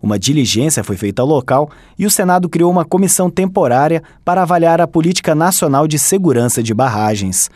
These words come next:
Apesar do desastre, senadores avaliaram que é importante incentivar a construção de barragens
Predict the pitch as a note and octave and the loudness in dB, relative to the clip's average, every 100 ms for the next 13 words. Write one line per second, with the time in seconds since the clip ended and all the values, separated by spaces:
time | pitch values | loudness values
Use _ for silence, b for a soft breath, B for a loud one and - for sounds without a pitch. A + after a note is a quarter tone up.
0 | b b b - G2+ G#2 E2+ A#2 B2 G2 | b b b -8 -4 -4 -2 -2 -2 0
1 | D3 A#2 B2 C#3+ D#3+ D3 B B B A3 | 0 0 0 0 -4 -6 B B B -2
2 | G3 D3 F3+ F3 E3+ F3 D3+ A2+ D#3 A#2 | 0 2 2 2 2 2 2 2 2 0
3 | - G#2+ A2+ D3+ - D#3+ E3+ F#3 E3+ F#3+ | -2 -4 -2 -2 0 -2 0 -2 -2 -2
4 | F#3 D3+ D3+ D3+ C3+ F3 G#3+ - F#3 - | -2 0 2 0 0 -2 0 0 0 -2
5 | F#2 F#2 A#2 B2+ C3+ D3 D3 D3 | -4 -2 0 2 2 0 -2 -6